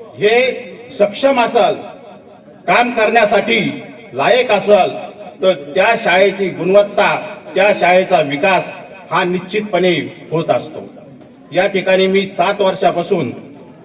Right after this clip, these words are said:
गोदेगाव शाळेचं कामकाज पाहत आहे, पण जुंदारे सर आल्यानंतर ह्या शाळेला एक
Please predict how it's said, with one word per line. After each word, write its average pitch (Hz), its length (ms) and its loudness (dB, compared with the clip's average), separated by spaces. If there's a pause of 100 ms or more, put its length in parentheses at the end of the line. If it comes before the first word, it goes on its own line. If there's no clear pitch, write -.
गोदेगाव 190 420 2
शाळेचं 170 440 0
कामकाज 156 500 -2
पाहत 147 260 0
आहे, 120 180 -2 (680)
पण 214 180 4
जुंदारे 208 460 2
सर 247 220 2
आल्यानंतर 208 840 0 (520)
ह्या 185 280 4
शाळेला 208 480 4 (200)
एक 202 120 2